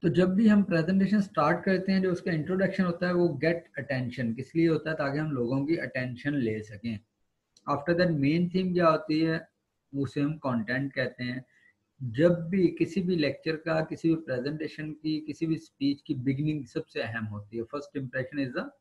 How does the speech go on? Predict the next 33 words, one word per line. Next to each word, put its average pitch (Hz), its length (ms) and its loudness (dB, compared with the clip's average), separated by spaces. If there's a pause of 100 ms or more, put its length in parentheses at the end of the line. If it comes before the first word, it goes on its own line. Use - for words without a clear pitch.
(500)
last 135 460 0
impression। 110 440 -6 (600)
पहले 185 280 4
impression 185 500 4
में 185 200 0
आपने 160 480 4
audience 151 500 2
की 170 140 2
attention 139 520 0
अपनी 143 260 -4
तरफ 147 260 -4 (100)
कर 143 260 2
ली, 170 280 10
तो 170 120 2
स-, 143 400 -6
तमाम 139 400 0
के 143 80 -2
तमाम 131 320 -4
lecture 123 400 -6
में, 135 140 -2
तमाम 120 400 -6
की 127 80 -8
तमाम 117 320 -6
आपकी 143 300 -6 (420)
presentation 156 580 0
में 165 120 0
उनकी 151 220 -2
attention 123 420 -6
आपकी 101 260 -10
तरफ 98 280 -14
रहेगी। - 360 -12 (480)
अगर 135 160 -2
ना 131 240 -2